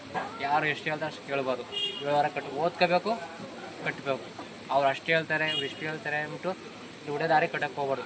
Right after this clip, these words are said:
ತಿರ್ಗಾ ದಾರಿ ತುಳಿಬಾರ್ದು. ಯಾರು ಹೇಳೋಕ್ ಕೇಳ್ತಾ ಇಲ್ಲ,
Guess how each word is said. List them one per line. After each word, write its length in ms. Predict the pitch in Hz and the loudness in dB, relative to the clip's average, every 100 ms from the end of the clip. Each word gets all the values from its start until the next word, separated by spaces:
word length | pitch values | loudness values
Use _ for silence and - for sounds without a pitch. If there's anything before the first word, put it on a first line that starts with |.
| - | -2
ತಿರ್ಗಾ 220 | 147 165 | 2 2
ದಾರಿ 280 | - 143 131 - | 4 2 2 0
ತುಳಿಬಾರ್ದು. 500 | 165 190 170 151 123 - - - - - - - - | 6 8 8 8 2 -8 -14 -16 -16 -14 -14 -14 -2
ಯಾರು 180 | 139 156 | 2 6
ಹೇಳೋಕ್ 180 | 165 165 | 4 4
ಕೇಳ್ತಾ 300 | 156 156 151 | 4 2 4
ಇಲ್ಲ, 100 | 147 | 2